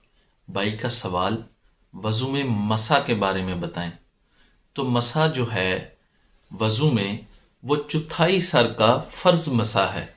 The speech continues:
आपने, अगर आप पूरा मसा नहीं करते, आपने चौथाई सर का मसा करना है।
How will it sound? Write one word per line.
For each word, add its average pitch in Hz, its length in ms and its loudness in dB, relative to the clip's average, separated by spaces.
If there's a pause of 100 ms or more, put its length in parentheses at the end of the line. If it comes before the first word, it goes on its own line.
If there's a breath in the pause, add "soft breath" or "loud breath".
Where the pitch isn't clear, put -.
(580)
आपने, 151 420 6 (100)
अगर 143 220 4
आप 139 240 6
पूरा 165 260 4
मसा 120 360 4
नहीं 110 380 2
करते, - 480 -2
आपने 117 340 2
चौथाई 143 500 0
सर 117 220 2
का 110 160 0
मसा 98 320 -2
करना 90 320 -6
है। - 160 -14